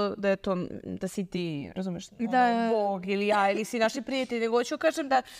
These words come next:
Speaker 1: nekako smo se svi tako pronašli, ono, ušemili, sad svi ljudi koji ne mogu, ono, koji, koji jednostavno nji-, ne pružaju dovoljno ljubavi, pažnje, razumevanja,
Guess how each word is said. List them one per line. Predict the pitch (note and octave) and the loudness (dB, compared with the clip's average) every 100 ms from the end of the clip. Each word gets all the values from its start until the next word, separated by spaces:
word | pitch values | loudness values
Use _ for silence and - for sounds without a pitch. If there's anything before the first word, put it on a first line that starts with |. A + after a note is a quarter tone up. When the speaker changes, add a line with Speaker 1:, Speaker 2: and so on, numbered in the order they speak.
| - - | -8 0
Speaker 1:
nekako | C4+ E4 D#4 | 2 2 0
smo | C#4 C4+ | 0 0
se | C4+ | -2
svi | - C#4+ | -4 2
tako | D#4+ - D4+ A#3 _ _ | 2 4 2 2 _ _
pronašli, | - A#3 A3+ A#3 - F4+ C#4 | 0 2 4 0 0 -2 0
ono, | B3 B3+ | 2 0
ušemili, | B3+ - - A#3+ B3 D#4+ F4+ F#4 - - _ | 0 -4 0 0 0 -2 -2 -2 -8 -20 _
sad | - D4 C#4 | -2 -2 0
svi | D#4 | 0
ljudi | C#4+ D#4 D#4 | 0 -2 -2
koji | - C4 A#3 - _ - | 0 0 -2 -6 _ -4
ne | A#3 A#3 | 0 2
mogu, | B3+ A#3+ B3 | 2 2 4
ono, | A#3+ A#3+ A3 | 4 4 0
koji, | - A#3 | 0 -2
koji | - B3 | -2 -2
jednostavno | G#3+ A#3 B3 A#3+ A#3 | 0 0 0 -4 -4
nji-, | A#3 C4 C4 | -4 -4 -4
ne | B3 A#3 | -4 -4
pružaju | - C4+ C#4 | -2 0 2
dovoljno | B3 B3+ B3 A#3+ | 2 2 2 0
ljubavi, | A3+ A3+ A3 G#3+ A3 G3 | 0 2 2 0 -2 -2
pažnje, | - G#3+ G#3+ G#3 G#3+ G#3+ | 2 4 4 0 -2 -2
razumevanja, | G#3 G#3 G#3 G3+ A3 D#4+ E4+ | -2 -2 -2 -2 0 0 0